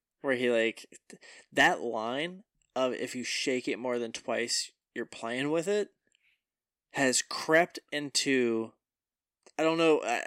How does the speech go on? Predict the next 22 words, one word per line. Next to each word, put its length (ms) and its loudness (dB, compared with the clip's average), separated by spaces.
it's 400 -6
like, 160 0
I 140 2
don't 140 0
know 100 2
what 140 2
came 180 -6
first, 280 -4
the 60 -10
chicken 340 -6
or 40 -6
the 180 -2
egg, 320 2
but, 140 -6
like, 320 -4
that 220 4
became 420 -2
something 560 -2
that, 180 0
like, 400 -2
has, 220 -2
like, 160 0